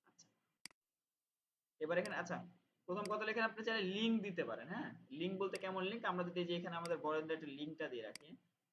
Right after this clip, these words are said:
শুধু পরিবর্তনটা দেখবেন। আমি just এখান থেকে ইউআরএলটা এখানে পেস্ট করে দিলাম, ঠিক আছে? পেস্ট করার পরে আমরা just কিছুক্ষণ পরে এটা পাবলিশ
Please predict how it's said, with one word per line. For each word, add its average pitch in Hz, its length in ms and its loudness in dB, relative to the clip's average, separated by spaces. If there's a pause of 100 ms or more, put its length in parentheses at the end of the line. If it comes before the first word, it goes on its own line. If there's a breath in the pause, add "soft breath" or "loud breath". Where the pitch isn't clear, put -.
(680)
শুধু 160 220 -16
পরিবর্তনটা 147 500 -8
দেখবেন। 104 240 -20
আমি 113 160 -14
just 127 180 -18
এখান 135 180 -20
থেকে 147 200 -20
ইউআরএলটা 135 380 -10
এখানে 147 180 -16 (720)
পেস্ট 170 240 -2
করে 143 160 -4
দিলাম, 104 180 -12 (300)
ঠিক 147 140 -20
আছে? 156 180 -14
পেস্ট 160 220 -8
করার 160 200 -4
পরে 165 180 -6
আমরা 156 160 -10
just 175 160 -16
কিছুক্ষণ 175 300 -14
পরে 160 140 -4
এটা 175 160 -8
পাবলিশ 143 220 -8